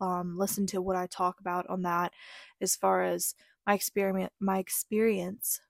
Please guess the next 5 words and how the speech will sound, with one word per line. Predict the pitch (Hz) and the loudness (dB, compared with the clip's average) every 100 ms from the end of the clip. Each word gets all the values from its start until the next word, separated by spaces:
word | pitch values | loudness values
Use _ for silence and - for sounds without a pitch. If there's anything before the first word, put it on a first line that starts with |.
| _ | _
getting | 220 185 | -8 -6
tongue-tied, | 185 208 214 208 190 190 - | -4 0 0 0 -4 -6 -8
<laughs> | - 226 - - - - | -6 -6 -6 -20 -10 2
with | 214 - - | 2 2 -2
metabolism | 208 196 - 202 196 196 190 190 185 | 0 0 2 2 4 2 2 0 0